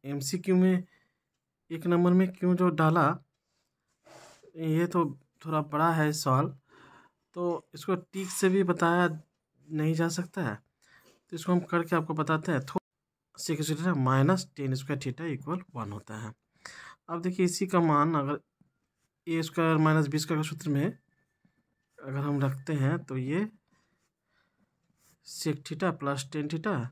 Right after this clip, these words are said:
sec theta minus tan theta equal वन। अब यहाँ पे देखिए, प्लस का मान यहाँ एक्स दिया हुआ है, sec theta minus tan theta equal वन। तो sec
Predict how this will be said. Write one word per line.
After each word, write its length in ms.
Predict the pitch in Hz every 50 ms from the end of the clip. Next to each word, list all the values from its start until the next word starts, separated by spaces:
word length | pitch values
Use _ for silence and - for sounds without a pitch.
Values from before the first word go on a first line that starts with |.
| - _ _ _ _ _ _ _ _ _ _ _ _ _
sec 240 | - - - 127 127
theta 280 | - - 131 - 190 165 131
minus 400 | 120 120 120 120 135 139 135 -
tan 240 | - - 127 120 120 -
theta 220 | 135 139 190 156 107 104 - _ _ _ _ _ _ _ _ _ _ _ _ _ _ _ _ _
equal 400 | 104 104 - _ 151 185 226 240 - - _ _ _ _ _ _ _ _ _ _ _ _ _ _ _ _ _
वन। 400 | 135 127 123 123 113 107 110 120 - _ _ _ _ _ _ _ _ _ - - - - - - - _ _ _ _ _ _ _ _ _ _ _ _ _ -
अब 140 | 180 180 180
यहाँ 180 | 175 180 185 185
पे 100 | 180 185
देखिए, 300 | 175 165 160 - 185 180
प्लस 300 | 180 - - 170 170 165
का 140 | - - 170
मान 240 | 160 160 160 160 156
यहाँ 200 | 151 156 165 175 175 - 175
एक्स 200 | 170 160 151 135
दिया 260 | 131 135 139 135 127
हुआ 220 | 120 120 120 120 117
है, 200 | 113 117 131 139 131 - _ _ _ - - - - -
sec 200 | - 151 143 139
theta 180 | 156 147 147 139
minus 280 | 135 135 143 156 156
tan 240 | - 143 135 131 139
theta 200 | 135 160 143 135
equal 220 | 135 - 160 214 - - _ _ _ _ _ _ _ _ _ _ _ _ _ _ _ -
वन। 300 | 120 120 110 98 98 104 _ _ _ _ _ _ _ _ _ _ _ _ _ _ _ _ _ _ _ _ _ _ _ _ _ _ _ _ _ _ _ _ _ _ _ _ _ _ -
तो 60 | 127
sec 460 | 120 - - - - 156 160 170 170